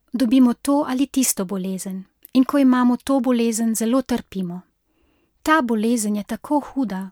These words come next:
vsako drugo bolezen bi lahko prenašal, samo te ne. Zato, ker jo nimate, tisto drugo bolezni.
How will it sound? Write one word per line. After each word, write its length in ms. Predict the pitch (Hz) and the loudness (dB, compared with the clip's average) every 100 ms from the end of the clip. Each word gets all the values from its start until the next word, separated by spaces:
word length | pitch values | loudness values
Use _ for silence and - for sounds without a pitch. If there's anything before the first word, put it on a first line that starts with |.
| _ | _
vsako 480 | 262 - 320 330 277 | -2 -2 -2 -4 -4
drugo 320 | 214 262 233 | 0 0 0
bolezen 520 | 202 208 202 196 196 | -2 -2 -2 -4 -4
bi 80 | 190 | -6
lahko 300 | 202 196 - | -6 -8 -10
prenašal, 680 | - 202 190 185 185 - 196 180 | -8 -8 -6 -6 -8 -10 -12 -12
samo 300 | - 339 330 | -4 0 2
te 260 | 320 220 196 | 0 -4 -4
ne. 220 | 185 175 - _ _ _ _ _ _ - _ _ _ | -4 -8 -16 _ _ _ _ _ _ -20 _ _ _
Zato, 440 | - 262 - 196 196 | -6 -4 -4 -6 -8
ker 180 | - 226 | -8 -2
jo 80 | 240 | 2
nimate, 500 | 247 294 247 190 190 | 6 6 4 0 -8
tisto 340 | - 196 - 190 | -6 -4 -4 -4
drugo 240 | 196 190 | -4 -4
bolezni. 640 | 180 185 185 180 190 190 | -4 -6 -6 -6 -8 -10